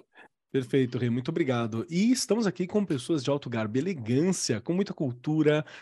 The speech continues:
com muita envergadura pra conversar hoje. Junto comigo e com a Rê sentado nessa mesa está o Denis Rodrigo Garces Lopes, que é mestre em administração,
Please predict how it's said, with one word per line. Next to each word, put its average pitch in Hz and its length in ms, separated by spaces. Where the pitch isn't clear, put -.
com - 100
muita 165 220
envergadura 139 760
pra 131 140
conversar 123 500
hoje. 98 360
Junto 170 300
comigo 151 360
e 151 40
com 220 180
a 202 120
Rê 123 200
sentado 123 480
nessa 117 280
mesa 131 440
está 160 400
o 165 100
Denis 180 480
Rodrigo 139 460
Garces 135 480
Lopes, 110 800
que - 100
é 185 60
mestre 156 520
em - 20
administração, 127 800